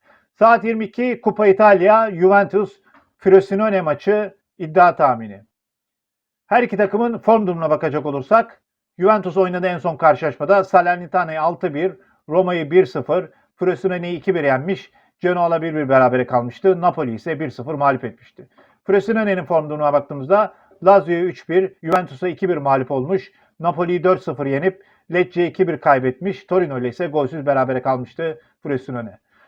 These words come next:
Juventus'ta Frosinone arasında olacak olan karşılaşma ile ilgili tahminim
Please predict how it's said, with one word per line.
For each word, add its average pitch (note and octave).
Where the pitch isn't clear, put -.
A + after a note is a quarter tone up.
Juventus'ta A#3
Frosinone A3+
arasında F3
olacak D3+
olan F#3+
karşılaşma F#3+
ile D3
ilgili C3+
tahminim G3+